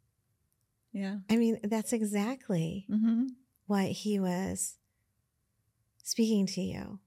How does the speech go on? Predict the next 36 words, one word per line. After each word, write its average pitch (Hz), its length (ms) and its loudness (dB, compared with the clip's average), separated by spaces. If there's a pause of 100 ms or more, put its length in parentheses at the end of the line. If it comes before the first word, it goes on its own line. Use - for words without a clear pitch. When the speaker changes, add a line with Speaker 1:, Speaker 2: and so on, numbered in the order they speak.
Speaker 1:
Yeah, 220 200 -10 (140)
that's 220 160 -10
awesome. 220 280 -10
Speaker 2:
in 196 160 2
that 185 160 0
Speaker 1:
Mm-hmm. 196 80 0
Speaker 2:
way. 196 500 0 (380)
And 196 240 2
so, 196 560 0
um, 185 480 0 (2000)
yeah, 202 280 0 (100)
I 180 120 0
just, - 480 0 (920)
you 165 100 -4
know, 175 160 -6
the, - 240 -2
in 185 100 4
Speaker 1:
That's - 120 0
really 202 80 4
Speaker 2:
N - 0 -
I 196 140 4
V, 190 60 2
Speaker 1:
cool. 190 200 4
Speaker 2:
it's, - 180 -2
"Devote 190 400 2
your 226 120 0
heart 208 260 -2
to 196 120 -2
him 190 220 2
and 175 140 0
stretch 185 360 -4
out 185 160 -4
your 180 120 -4
hands 170 380 -4
to 170 80 -8
him." 190 320 -8